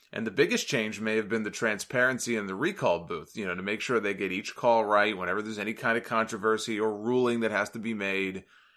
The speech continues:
You can now see and hear the interaction between the replay official in the booth and the referees on the field.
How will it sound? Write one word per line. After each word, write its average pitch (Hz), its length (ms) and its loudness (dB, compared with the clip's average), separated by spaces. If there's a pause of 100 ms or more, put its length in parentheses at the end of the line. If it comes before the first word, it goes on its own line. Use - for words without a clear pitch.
(200)
You 117 220 0
can 113 180 0
now 127 240 6
see 151 640 2
and 110 100 2
hear 98 720 0 (340)
the 104 560 -4
interaction 127 640 4 (180)
between 95 300 -6
the 95 60 -2
replay 117 460 2
official 110 460 0
in 95 80 -4
the 87 60 -6
booth 151 440 2 (380)
and 87 200 -4
the 87 80 -4
referees 110 520 4
on 101 120 0
the 85 60 -8
field. 135 640 2